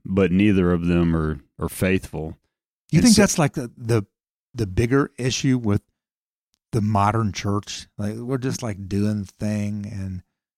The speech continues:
Speaker 2: you know, we're having the pancake flip bake sale, and we're do-, we're doing our stuff, you know, but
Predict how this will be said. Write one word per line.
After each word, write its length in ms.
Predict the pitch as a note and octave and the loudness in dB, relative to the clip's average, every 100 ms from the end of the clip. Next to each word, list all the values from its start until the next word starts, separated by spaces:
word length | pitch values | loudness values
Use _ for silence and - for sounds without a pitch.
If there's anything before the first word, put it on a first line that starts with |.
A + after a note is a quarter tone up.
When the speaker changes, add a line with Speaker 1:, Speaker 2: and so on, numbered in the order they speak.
| _ _ G#2+ | _ _ -4
Speaker 2:
you 140 | G#2+ | -2
know, 100 | G2+ | -2
we're 140 | A2+ G#2+ | -2 0
having 320 | B2 A#2+ A#2+ | 0 0 -2
the 280 | G#2+ G2+ - _ _ _ _ - | -2 -4 -6 _ _ _ _ -2
pancake 500 | C3+ B2+ B2+ A#2+ - _ | 0 0 0 0 -2 _
flip 320 | C3 B2 A#2+ _ _ _ _ _ _ | 2 2 2 _ _ _ _ _ _
bake 240 | C3 B2 - | -2 -2 -2
sale, 500 | C3 A#2+ A2+ A2+ - | 0 2 2 0 -2
and 580 | C3 A2 G#2 G#2 G#2 F#2+ _ _ _ _ _ - C#3+ | -2 0 0 0 -2 -4 _ _ _ _ _ -14 -4
we're 80 | A#2 | 0
do-, 180 | C#3 D#3+ | 2 4
we're 140 | C#3 | 4
doing 340 | C#3 G3 F3 | 4 4 4
our 140 | A#2 F#2+ | 0 -4
stuff, 640 | - C3+ B2 D#2+ - - - _ _ - | -4 -2 -2 -2 -10 -14 -20 _ _ -2
you 120 | A#2 | 0
know, 340 | G2 F#2+ G#2 - _ _ _ _ - | 2 2 0 -4 _ _ _ _ -16
but 380 | G#2 C3+ A2+ | -2 2 2